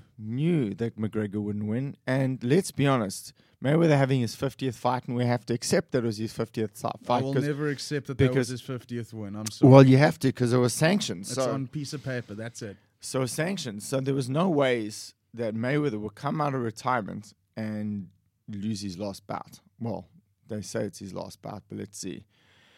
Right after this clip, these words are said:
Speaker 1: So that in itself was great because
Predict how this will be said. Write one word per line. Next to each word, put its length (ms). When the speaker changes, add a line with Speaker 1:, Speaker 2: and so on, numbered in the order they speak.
Speaker 1:
So 220
that 320
in 140
itself 460
was 200
great 320
because 680